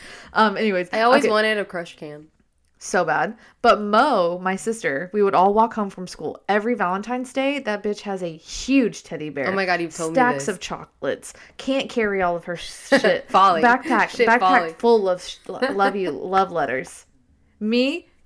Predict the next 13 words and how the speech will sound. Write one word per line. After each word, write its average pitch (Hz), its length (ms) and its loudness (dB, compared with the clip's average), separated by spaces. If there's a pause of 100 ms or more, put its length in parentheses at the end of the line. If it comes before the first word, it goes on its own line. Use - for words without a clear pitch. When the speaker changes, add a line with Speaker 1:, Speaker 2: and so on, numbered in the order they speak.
(500)
Speaker 1:
dry 175 220 0
as 160 100 -2
a 156 40 -12
bone. 165 340 -4 (260)
Speaker 2:
Me 190 180 0
too. 170 300 -6 (160)
Speaker 1:
Dry 208 220 6
as 196 80 2
a 170 40 -14
bone. 170 260 -8 (800)
Not 208 280 0
one 208 180 0
thing. 170 320 -6